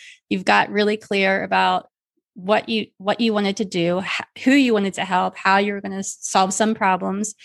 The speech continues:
and maybe who you could get to help you, which are the teachers. And then you decided, "Oh, I'm gonna," I became aware. You were, you were, you went and you tried some things and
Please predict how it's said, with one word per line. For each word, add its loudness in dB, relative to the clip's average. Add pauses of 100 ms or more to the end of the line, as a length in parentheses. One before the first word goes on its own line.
(240)
and 6
maybe 4
who 2
you -2
could -12
get -2
to -4
help 0
you, -6
which -6
are -10
the -6
teachers. -8 (320)
And 2
then 4 (340)
you -2
decided, 2
"Oh, 4
I'm -2
gonna," -4 (540)
I 0
became 2
aware. 4
You -2
were, -6
you -6
were, -4
you 0
went 4
and -2
you 0
tried 2
some -6
things -2
and -2